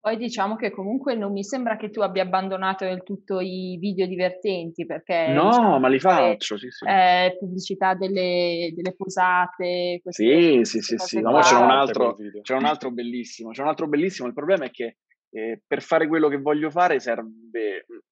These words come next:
Speaker 2: cioè servono tante persone, perché ho, ho in mente diverse cose e da solo non ce la faccio. Il problema è che trovare una persona che ti aiuti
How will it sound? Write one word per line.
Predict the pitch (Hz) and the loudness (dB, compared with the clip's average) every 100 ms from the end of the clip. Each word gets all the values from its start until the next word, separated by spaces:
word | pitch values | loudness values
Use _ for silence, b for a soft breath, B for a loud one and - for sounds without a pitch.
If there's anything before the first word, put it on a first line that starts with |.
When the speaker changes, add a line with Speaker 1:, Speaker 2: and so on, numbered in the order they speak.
| - - | -20 -10
Speaker 2:
cioè | 117 | -6
servono | 120 117 123 | -4 -2 0
tante | 131 131 135 | -2 -2 -2
persone, | 127 - - 113 104 104 | -2 -6 -6 -4 -4 -8
perché | 107 - 107 | -10 -10 -10
ho, | 87 85 90 | -4 -2 0
ho | 117 | 0
in | 120 | 0
mente | 123 120 | 0 0
diverse | 120 107 123 120 123 120 - 131 | -4 -6 -8 0 2 2 0 0
cose | 131 131 131 110 110 | 2 2 0 -2 -4
e | |
da | 104 | -6
solo | 107 131 | -2 0
non | 117 104 | 0 -6
ce | 110 | -8
la | |
faccio. | 110 110 - - | -6 -6 -8 -18
Il | - - - _ | -18 -20 -20 _
problema | - 139 160 | -4 0 0
è | 143 | -2
che | 117 | -4
trovare | - 127 143 143 135 | -2 2 4 4 2
una | 127 135 | -4 -6
persona | 131 131 151 131 | -12 -12 -10 -8
che | 120 117 _ | -8 -10 _
ti | 135 | 0
aiuti | 131 139 156 156 165 165 | 0 -4 -6 -4 -4 -4